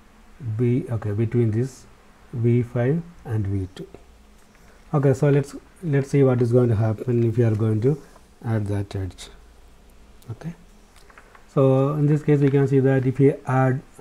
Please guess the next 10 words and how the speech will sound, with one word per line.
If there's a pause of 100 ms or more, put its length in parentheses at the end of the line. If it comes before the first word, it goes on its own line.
(460)
uh,
the
edge
in
this
way, (460)
okay,
we
have
this